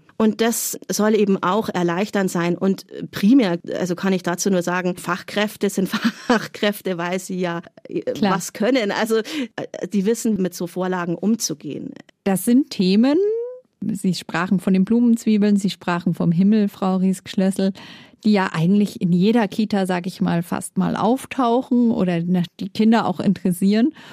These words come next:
Speaker 2: Und bei vielen muss man sich dann vielleicht einfach nur überlegen, oder Sie haben das, erleichtern das Überlegen,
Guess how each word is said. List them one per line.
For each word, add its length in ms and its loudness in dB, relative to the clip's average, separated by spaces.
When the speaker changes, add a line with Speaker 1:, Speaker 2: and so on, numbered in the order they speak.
Speaker 2:
Und 400 2
bei 120 2
vielen 500 2
muss 280 0
man 120 4
sich 140 2
dann 160 0
vielleicht 280 2
einfach 220 0
nur 140 4
überlegen, 420 2
oder 300 4
Sie 340 4
haben 180 4
das, 600 -4
erleichtern 560 2
das 200 2
Überlegen, 560 4